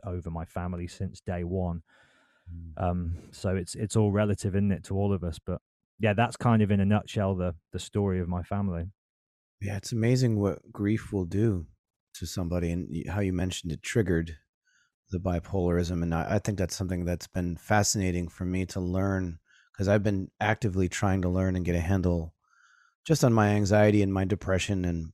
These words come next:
Speaker 2: you know, my family's history with bipolarism. And the more research I do, and you realize that it could lay dormant until something triggers it, something traumatic that just cracks the human spirit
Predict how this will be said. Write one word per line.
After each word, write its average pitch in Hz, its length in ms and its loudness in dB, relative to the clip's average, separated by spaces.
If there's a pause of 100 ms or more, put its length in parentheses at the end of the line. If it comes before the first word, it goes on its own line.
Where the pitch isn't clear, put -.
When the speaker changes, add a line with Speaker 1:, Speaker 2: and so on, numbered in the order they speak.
(280)
Speaker 2:
you 87 80 -6
know, 90 60 0
my 85 160 2
family's 92 500 0
history 90 260 -2
with 80 160 -2
bipolarism. 85 840 0 (760)
And 98 100 0
the 104 60 2
more 107 180 4
research 95 400 2
I 85 60 2
do, 80 320 -2 (540)
and 101 80 -2
you 92 160 2
realize 98 400 4
that 90 260 2
it - 180 -4
could 98 200 0
lay 90 300 4 (520)
dormant 92 600 2 (200)
until 85 340 -4
something 78 480 -4
triggers 92 400 0
it, 73 100 -4
something 85 420 -6 (320)
traumatic 95 560 2
that 76 160 0
just - 320 -8 (1080)
cracks 107 500 2
the 104 120 2
human 92 300 2
spirit 101 520 4